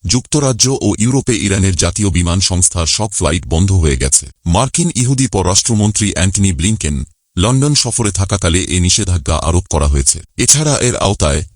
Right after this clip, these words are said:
সংস্থাটির ভ্রমণ বাতিল ও সম্পদ জব্দ করা হবে। ইহুদি ব্লিংকেন বলেন, রাশিয়া ইরানের সামরিক বাহিনীর কাছ থেকে স্বল্প পাল্লার ব্যালিস্টিক ক্ষেপণাস্ত্র পরিচালনার প্রশিক্ষণ নিচ্ছে।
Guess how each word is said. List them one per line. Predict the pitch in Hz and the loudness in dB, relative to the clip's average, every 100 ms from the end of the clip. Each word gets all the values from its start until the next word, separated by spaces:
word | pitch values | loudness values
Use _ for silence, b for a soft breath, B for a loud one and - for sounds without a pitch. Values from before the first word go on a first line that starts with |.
| - | -6
সংস্থাটির | - 123 135 - 131 139 | -2 0 2 0 0 -2
ভ্রমণ | 85 104 113 117 | 2 4 4 4
বাতিল | 85 82 117 123 | 2 0 0 0
ও | 95 | 0
সম্পদ | 92 98 95 90 78 | 0 0 0 0 2
জব্দ | 90 76 | 0 0
করা | 90 73 69 | -2 0 0
হবে। | 78 65 57 _ - | -2 -4 -6 _ -4
ইহুদি | 139 143 180 175 | -2 0 0 0
ব্লিংকেন | 113 135 139 147 | 2 0 0 2
বলেন, | 107 85 78 127 - _ - | 2 2 2 0 -4 _ -4
রাশিয়া | 80 117 - 165 160 | -2 2 2 0 -2
ইরানের | 131 120 117 | 0 2 2
সামরিক | 107 117 107 110 92 | 2 2 2 0 0
বাহিনীর | 85 98 113 95 | 0 2 2 0
কাছ | 87 85 | 0 0
থেকে | - 104 60 - - - | -2 -4 -6 -8 -6 -2
স্বল্প | 127 139 170 | -2 -2 -2
পাল্লার | 147 135 131 117 | 0 2 2 2
ব্যালিস্টিক | 117 120 - 131 | 2 2 0 0
ক্ষেপণাস্ত্র | - 110 98 92 - 104 | -2 -2 2 2 2 -2
পরিচালনার | 98 92 - 85 82 | -2 0 0 0 -2
প্রশিক্ষণ | 87 90 110 - 92 | -2 -2 -2 0 0
নিচ্ছে। | 80 78 - | 2 2 -2